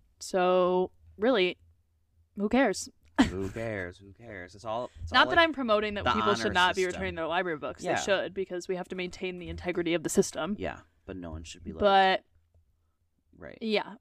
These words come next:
Speaker 1: it's,
Speaker 2: Like,
Speaker 1: I'm not saying it should be
Speaker 2: severely
Speaker 1: a
Speaker 2: penalized for not returning a book.
Speaker 1: Yeah, it shouldn't, like, for me, be a barrier to entry
Speaker 2: Like,
Speaker 1: to go to the
Speaker 2: banned from the
Speaker 1: library book.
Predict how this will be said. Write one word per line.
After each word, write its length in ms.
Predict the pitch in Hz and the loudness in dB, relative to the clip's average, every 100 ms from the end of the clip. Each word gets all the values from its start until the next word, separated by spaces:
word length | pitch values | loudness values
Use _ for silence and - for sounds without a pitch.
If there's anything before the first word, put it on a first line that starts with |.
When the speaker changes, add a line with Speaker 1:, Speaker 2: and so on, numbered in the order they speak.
| _ | _
Speaker 1:
it's, 100 | 208 | -8
Speaker 2:
Like, 160 | 190 - | -4 0
Speaker 1:
I'm 80 | 226 | 4
not 160 | 240 | 4
saying 140 | 269 247 | 4 0
it 80 | - | 0
should 160 | 220 | -2
be 160 | 214 196 | 2 6
Speaker 2:
severely 400 | 180 170 123 - | 8 6 4 0
Speaker 1:
a 40 | |
Speaker 2:
penalized 640 | - 92 87 80 85 - - | -6 -10 -10 -8 -10 -12 -16
for 360 | 87 80 71 - | -14 -12 -14 -16
not 260 | 87 - | -16 -14
returning 280 | 98 - 78 | -16 -18 -20
a 40 | - | -18
book. 320 | 73 - - - | -18 -20 -16 -2
Speaker 1:
Yeah, 280 | 202 - - | -2 -2 -2
it 140 | 226 | -2
shouldn't, 280 | - 294 294 | 0 0 4
like, 180 | 240 220 | 4 2
for 140 | - 202 | -2 -2
me, 220 | 190 185 | -2 -4
be 280 | 180 185 - | -4 -4 0
a 200 | 170 165 | 0 0
barrier 500 | 180 170 175 156 175 | -2 -2 -2 -4 -6
to 180 | - - | -8 -12
entry 300 | 156 - 127 | -12 -10 -10
Speaker 2:
Like, 80 | - | -10
Speaker 1:
to 80 | 180 | -4
go 80 | 151 | -4
to 40 | |
the 60 | 135 | -2
Speaker 2:
banned 160 | 120 | -4
from 180 | 135 127 | -2 -2
the 60 | 117 | -2
Speaker 1:
library 60 | |
book. 100 | 113 | -2